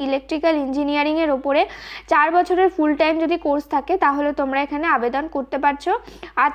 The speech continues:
তারপরে এখানে বলা হয়েছে পরবর্তী পোস্ট রয়েছে টেকনিশিয়ান অ্যাপ্রেন্টিসশিপ ইলেকট্রিক্যাল, যেখানে চুয়ান্নটা টোটাল পোস্ট রয়েছে। এখানে বলা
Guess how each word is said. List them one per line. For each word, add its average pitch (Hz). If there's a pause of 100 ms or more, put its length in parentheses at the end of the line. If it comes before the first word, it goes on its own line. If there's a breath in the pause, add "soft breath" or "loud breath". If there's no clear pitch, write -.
তারপরে 294
এখানে 359 (100)
বলা 277
হয়েছে 311 (100)
পরবর্তী 285 (120)
পোস্ট 285
রয়েছে 311 (460 loud breath)
টেকনিশিয়ান 370
অ্যাপ্রেন্টিসশিপ 320
ইলেকট্রিক্যাল, 311 (120)
যেখানে 302 (120)
চুয়ান্নটা 311
টোটাল 294 (120)
পোস্ট 302 (100)
রয়েছে। 302 (520 loud breath)
এখানে 330 (120)
বলা 294